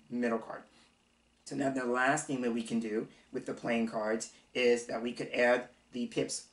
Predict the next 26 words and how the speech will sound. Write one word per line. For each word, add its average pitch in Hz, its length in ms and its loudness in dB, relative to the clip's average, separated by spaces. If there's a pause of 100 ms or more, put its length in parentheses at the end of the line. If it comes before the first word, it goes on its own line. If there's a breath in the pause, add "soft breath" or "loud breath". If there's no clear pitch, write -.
(120)
all 123 120 4
the 120 60 2
way 120 100 6
across. 120 360 -2
And 120 80 -4
if 113 120 -4
you 113 60 -6
notice, 107 240 -10
I 110 60 -2
have 113 120 -4
my 110 100 -6
calculator 113 500 -4
here 131 80 -6
because 120 280 -10
I'm 104 180 -12
not 117 200 -6
going 117 140 -4
to 113 80 -12
trust - 240 -4
myself 120 300 -6
to 120 60 -10
do 117 180 -2
it 113 80 0
in 110 80 -2
my 113 100 -4
head. - 300 -4